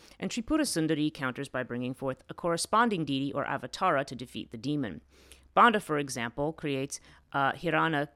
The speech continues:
uh, Ka-, Kas-, Kashipu. Lalita, in turn, produces Prahlada,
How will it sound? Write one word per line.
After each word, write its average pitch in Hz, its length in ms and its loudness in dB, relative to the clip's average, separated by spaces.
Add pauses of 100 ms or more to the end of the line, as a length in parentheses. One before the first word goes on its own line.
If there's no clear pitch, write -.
(120)
uh, 135 140 -2
Ka-, 151 200 -8 (260)
Kas-, - 300 -4 (120)
Kashipu. 135 600 -4 (320)
Lalita, 185 480 2
in 156 100 0
turn, 139 260 -2
produces 131 720 -4 (260)
Prahlada, 143 580 4